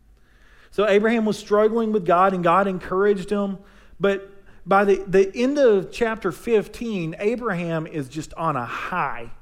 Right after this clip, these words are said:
And then chapter sixteen, Abraham breaks trust with God. A-, Abraham didn't see it happen quick enough. Abraham didn't, didn't have enough evidence. Church,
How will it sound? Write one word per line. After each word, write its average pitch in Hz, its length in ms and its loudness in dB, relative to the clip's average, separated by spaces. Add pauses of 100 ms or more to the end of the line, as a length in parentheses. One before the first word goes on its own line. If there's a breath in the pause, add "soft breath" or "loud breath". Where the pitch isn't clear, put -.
(760 soft breath)
And 175 240 -2
then 196 500 0 (1120)
chapter 180 440 -4
sixteen, 190 640 -4
Abraham 170 500 -4
breaks 156 380 -4
trust 156 320 -4
with 135 120 -8
God. 117 340 -4 (440 soft breath)
A-, 202 260 2 (160 loud breath)
Abraham 226 520 2
didn't 202 320 -4
see 226 340 -4
it - 100 0
happen 196 480 -4
quick 202 300 -2
enough. 165 400 -2
Abraham 202 500 -2 (280 loud breath)
didn't, 208 680 -2
didn't 220 220 -4
have 208 400 -2
enough 175 320 -2
evidence. 170 580 -2 (1400 soft breath)
Church, 147 480 -4